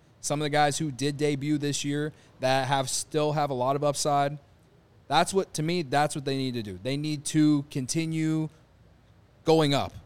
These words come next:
not stay where you're at. This is, like they, like Rick had said, it's not good enough this year,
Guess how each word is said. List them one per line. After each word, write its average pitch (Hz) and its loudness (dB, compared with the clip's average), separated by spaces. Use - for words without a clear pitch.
not 151 2
stay 147 4
where 139 2
you're 131 0
at. 117 -4
This 165 0
is, 180 -4
like 147 -2
they, 185 -4
like 143 -2
Rick 160 -4
had 175 -2
said, 143 0
it's - -6
not 185 2
good 208 6
enough 143 -2
this 113 -8
year, 101 -10